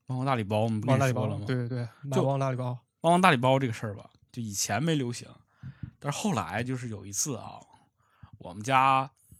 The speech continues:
Speaker 1: 就是也是外地亲戚过来，
Speaker 2: 嗯。
Speaker 1: 来过年，送我们几个孩子旺旺大礼包。
Speaker 2: 啊。
Speaker 1: 然后拿完之后吃这个开心呐。
Speaker 2: 就台湾朋友是吧？
Speaker 1: 对。<laughs>
Speaker 2: 哎呀，老同学的声音都听不出来了。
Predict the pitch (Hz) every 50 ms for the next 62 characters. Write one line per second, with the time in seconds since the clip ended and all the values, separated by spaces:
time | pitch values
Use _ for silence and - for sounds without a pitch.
0 | _ _ - - - - _ - 113 117 117 107 104 107 107 107 - 143 147 170
1 | 175 160 151 143 123 - - - 160 160 160 151 147 156 143 113 98 - - 165
2 | 151 156 156 110 120 120 131 127 107 92 98 104 98 104 120 _ - - - 156
3 | 139 120 120 123 120 113 110 117 - - 98 90 101 113 123 123 117 113 110 113
4 | 107 104 98 92 90 85 80 - - 131 123 120 123 117 110 110 - _ _ _
5 | _ _ 104 98 110 120 117 113 110 113 135 143 131 - - 139 147 131 - -
6 | - 143 139 143 151 143 123 - - - 127 120 117 - 123 110 110 107 107 107
7 | - - - 139 135 151 151 156 147 - 131 123 123 127 120 127 131 123 - 147
8 | 151 - - - 220 - - - 403 - - - 381 - - - - 359 - -
9 | - 185 262 311 381 392 392 359 269 202 220 285 302 - - 294 359 - - 359
10 | 349 359 339 - - 359 349 349 370 359 359 339 339 - - 349 339 339 359 -
11 | - 302 302 311 285 277 311 339 349